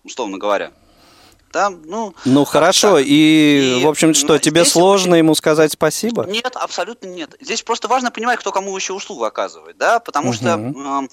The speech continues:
Speaker 1: как правильно было замечено изначально, э, предыдущими там лю-, людьми, что, э, если вы сказали просто там «спасибо, мне не надо», да,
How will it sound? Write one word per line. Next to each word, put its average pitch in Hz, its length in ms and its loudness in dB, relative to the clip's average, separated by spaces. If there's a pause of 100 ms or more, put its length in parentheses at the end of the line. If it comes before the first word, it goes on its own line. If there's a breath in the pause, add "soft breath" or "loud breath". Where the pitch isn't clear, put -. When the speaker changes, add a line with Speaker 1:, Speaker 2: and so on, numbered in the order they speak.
(400 loud breath)
Speaker 1:
как - 180 -4
правильно 185 360 0
было 147 220 -8
замечено 170 500 -6
изначально, 123 680 -6
э, 113 480 -6
предыдущими 120 580 -12
там 87 260 -16 (120)
лю-, 98 220 -20
людьми, 120 340 -12
что, 127 380 -6 (420 loud breath)
э, 120 180 0
если 147 220 -4
вы 160 80 -6
сказали 147 380 -2
просто 131 320 -8
там 104 160 -4
«спасибо, 147 440 -6
мне 123 180 -8
не 123 120 -8
надо», 208 380 -4 (560)
да, 202 280 2